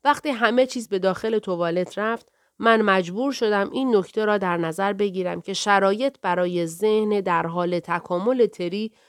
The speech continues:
چطور بوده است که در کنار یک جسد بزرگ می‌شده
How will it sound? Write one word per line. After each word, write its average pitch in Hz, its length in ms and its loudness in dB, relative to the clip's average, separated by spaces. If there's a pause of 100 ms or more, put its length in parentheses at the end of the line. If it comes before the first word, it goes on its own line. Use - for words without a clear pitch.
(260)
چطور 220 440 4
بوده 151 280 -12
است - 400 -20
که 185 80 -10
در 170 220 -4
کنار 185 400 -2
یک 185 340 -2
جسد 185 460 -2
بزرگ 196 500 2
می‌شده 208 540 0